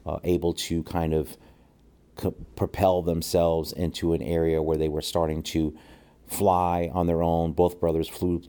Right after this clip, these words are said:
uh, planes that they built, each flight lasting longer and longer. But as the book progresses, you see,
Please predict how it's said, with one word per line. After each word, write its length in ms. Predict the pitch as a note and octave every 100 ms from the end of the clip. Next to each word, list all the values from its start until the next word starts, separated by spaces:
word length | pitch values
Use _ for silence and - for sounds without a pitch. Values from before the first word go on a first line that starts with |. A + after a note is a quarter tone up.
| - -
uh, 160 | E2+ D#2+
planes 360 | - F2 E2
that 120 | D#2+ -
they 100 | D#2+
built, 480 | C2+ F#2+ F#2 - - - - -
each 240 | F2+ E2+ -
flight 300 | E2+ E2+ C2+
lasting 380 | E2+ - E2 D#2+
longer 340 | D#2+ D#2 D2+
and 100 | D2+
longer. 480 | D#2+ E2+ E2 E2 - - -
But 140 | F#2 F2
as 140 | D#2+
the 80 | E2+
book 280 | G#2+ - -
progresses, 640 | E2 F#2 F2+ F#2 F2 D2+
you 120 | F2
see, 640 | E2 - F#2+ F2 E2+ D#2+